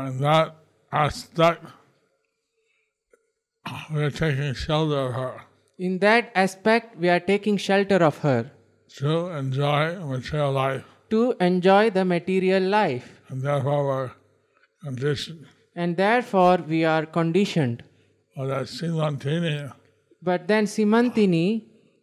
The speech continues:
Speaker 1: she worshipping Lord Chaitanya.
Speaker 2: she is worshipping Lord Chaitanya.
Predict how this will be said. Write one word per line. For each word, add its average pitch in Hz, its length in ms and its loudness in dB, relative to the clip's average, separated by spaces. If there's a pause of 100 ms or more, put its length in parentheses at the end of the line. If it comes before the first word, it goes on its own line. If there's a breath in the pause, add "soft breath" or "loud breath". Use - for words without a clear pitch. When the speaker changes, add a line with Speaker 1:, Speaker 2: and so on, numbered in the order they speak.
(160)
Speaker 1:
she - 320 -10 (760)
worshipping 143 760 -6
Lord 135 320 -4
Chaitanya. 139 680 -8 (420)
Speaker 2:
she 196 200 0
is 196 160 0
worshipping 214 680 2
Lord 190 240 4
Chaitanya. 170 760 2